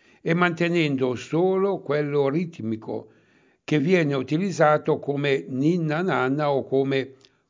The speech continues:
conta nei giochi infantili, tipo la topa,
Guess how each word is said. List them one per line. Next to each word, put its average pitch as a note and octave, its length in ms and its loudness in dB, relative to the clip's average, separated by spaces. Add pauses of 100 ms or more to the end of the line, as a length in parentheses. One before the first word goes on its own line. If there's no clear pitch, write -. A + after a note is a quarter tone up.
conta B2+ 680 0 (500)
nei A3 200 2
giochi D#3+ 320 2
infantili, C3+ 800 0
tipo D3 600 0 (500)
la B2 200 0
topa, E3 500 2